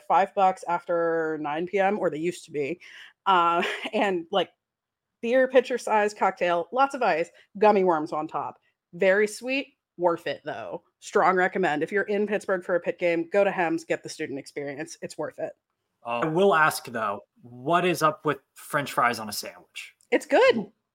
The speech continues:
Speaker 2: I, I, it's too much. It's too much.
Speaker 1: Primanti's is a lot.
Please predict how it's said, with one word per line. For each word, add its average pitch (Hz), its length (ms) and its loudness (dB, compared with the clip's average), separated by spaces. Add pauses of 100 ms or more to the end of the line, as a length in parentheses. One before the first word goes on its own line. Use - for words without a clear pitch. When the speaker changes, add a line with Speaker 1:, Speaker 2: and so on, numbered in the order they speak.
(320)
Speaker 2:
I, 156 300 4 (140)
I, 160 260 0 (560)
it's - 180 -6
too 202 160 2
much. - 440 0 (1040)
It's - 160 -8
too 170 160 2
much. - 440 -6 (880)
Speaker 1:
Primanti's 339 520 4
is 277 400 -4
a 226 80 -2
lot. 208 580 -2